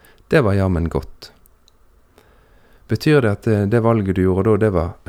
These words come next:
rett, siden det nå endte bra? Eller betyr det at det var et valg som ble til noe, som du i dag kan faktisk omfavne og tenke, «Ja, så greit.» Jeg hadde en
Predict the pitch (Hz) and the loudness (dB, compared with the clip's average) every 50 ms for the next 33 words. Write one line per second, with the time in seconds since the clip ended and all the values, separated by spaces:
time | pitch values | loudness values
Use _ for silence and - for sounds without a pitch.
0 | 82 - - 123 - - _ _ - - - - - - - 101 92 92 90 92 | -10 -6 -4 -6 -6 -6 _ _ -20 -20 -20 -20 -14 -8 -6 -4 -2 -2 -2 0
1 | 95 113 113 - 82 85 92 95 - - 113 107 120 123 135 165 185 - - - | 0 0 -2 -2 -2 -4 -4 -6 -6 -8 -8 -6 -2 -2 -2 -2 -4 -6 -12 -20
2 | - _ _ _ _ _ _ - _ _ - 202 208 220 202 208 - - 214 202 | -20 _ _ _ _ _ _ -20 _ _ -8 -6 -4 -4 -2 -4 -4 -2 -2 0
3 | 180 151 147 147 - 156 147 143 139 139 - - _ _ _ _ _ _ _ _ | 0 0 0 0 -2 -2 0 -2 -2 -4 -6 -10 _ _ _ _ _ _ _ _
4 | - 185 185 - 127 90 78 69 - - - - _ _ _ _ _ _ _ _ | -2 -2 0 2 2 0 0 0 -6 -12 -18 -20 _ _ _ _ _ _ _ _
5 | _ _ _ _ _ _ _ _ _ _ _ _ _ _ _ - - 170 156 147 | _ _ _ _ _ _ _ _ _ _ _ _ _ _ _ -6 -4 -2 0 0
6 | 147 143 127 - - 143 127 110 90 90 85 80 82 123 190 - - _ _ _ | 0 0 0 0 0 0 0 0 0 0 0 -2 -2 -4 -4 -8 -14 _ _ _
7 | _ _ _ _ _ _ _ _ _ _ _ _ _ _ - - 180 175 156 156 | _ _ _ _ _ _ _ _ _ _ _ _ _ _ -4 -2 0 2 2 2
8 | 156 151 143 160 151 123 98 98 - - 107 98 95 85 - - 113 - - - | 0 0 2 0 0 0 0 -4 -4 -4 -2 -2 -2 -2 -2 -4 -6 -6 -6 -8
9 | 85 - - - 110 104 95 - - 92 87 87 92 113 143 139 - 123 131 135 | -8 -6 -4 -4 -2 -2 -4 -4 -4 -4 -4 -2 -2 -2 -4 -4 -4 -4 -6 -6
10 | - 147 - _ _ _ _ - 339 330 277 - - - _ _ _ _ _ _ | -8 -10 -12 _ _ _ _ -6 -4 -2 -2 -4 -4 -10 _ _ _ _ _ _
11 | - - - - 202 - - 85 - - 262 - _ _ _ - - _ _ _ | -12 -8 -6 -4 -4 -2 -4 -4 -4 -6 -6 -10 _ _ _ -20 -20 _ _ _
12 | _ _ _ _ _ _ _ _ _ _ _ _ _ _ _ _ _ _ _ _ | _ _ _ _ _ _ _ _ _ _ _ _ _ _ _ _ _ _ _ _
13 | - - - _ _ _ _ _ _ _ _ _ _ - - _ _ - _ _ | -20 -20 -20 _ _ _ _ _ _ _ _ _ _ -20 -20 _ _ -20 _ _
14 | _ _ _ _ _ _ _ _ _ _ _ _ _ - 196 147 143 147 165 170 | _ _ _ _ _ _ _ _ _ _ _ _ _ -4 -2 0 0 2 2 2
15 | 160 147 | 2 0